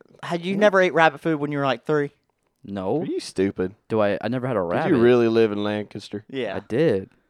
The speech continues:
Speaker 2: Mm-hmm.
Speaker 3: Never had a rabbit.
Speaker 2: Okay, Cal-, Columbus. <laughs>
Speaker 3: I had dogs.
Speaker 2: <laughs>
Speaker 3: I don't know.
Speaker 2: This is a good podcast.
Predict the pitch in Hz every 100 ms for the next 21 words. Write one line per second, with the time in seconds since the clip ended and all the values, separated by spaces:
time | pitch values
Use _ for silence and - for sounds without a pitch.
0 | _ 82 82 80 90 107 117 92 87 123
1 | 117 131 - _ _ _ 87 87 85 76
2 | - 73 71 - - 80 73 73 - -
3 | _ 85 - 95 _ _ _ 104 98 -
4 | 95 101 95 - - _ _ _ - 508
5 | 480 453 - - - 247 - - - -
6 | - _ - - _ _ - - _ _
7 | _ _ - - _ _ _ _ - -
8 | - 104 98 98 117 _ _ _ _ _
9 | 113 247 92 80 78 76 - - - -